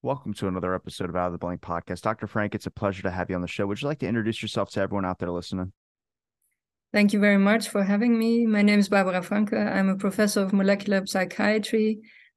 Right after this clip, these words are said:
Speaker 2: at Radboud University Medical Center, uh, in Nijmegen in the Netherlands, and also at the Donders Institute in Nijmegen. Um, I'm a biologist by training and very interested in A D H D f-,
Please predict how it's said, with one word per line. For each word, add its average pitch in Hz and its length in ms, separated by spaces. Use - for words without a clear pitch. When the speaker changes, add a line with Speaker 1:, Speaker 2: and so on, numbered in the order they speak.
Speaker 2:
at 190 140
Radboud 196 380
University 196 580
Medical 185 400
Center, 175 600
uh, 180 360
in 190 400
Nijmegen 185 580
in 180 140
the 175 80
Netherlands, 196 560
and 190 100
also 185 260
at 190 140
the 185 80
Donders 180 360
Institute 180 560
in 175 140
Nijmegen. 170 580
Um, 180 760
I'm 185 920
a 185 160
biologist 202 760
by 190 120
training 196 760
and 180 440
very 185 320
interested 185 560
in 185 240
A 180 160
D 175 100
H 165 220
D 180 360
f-, - 100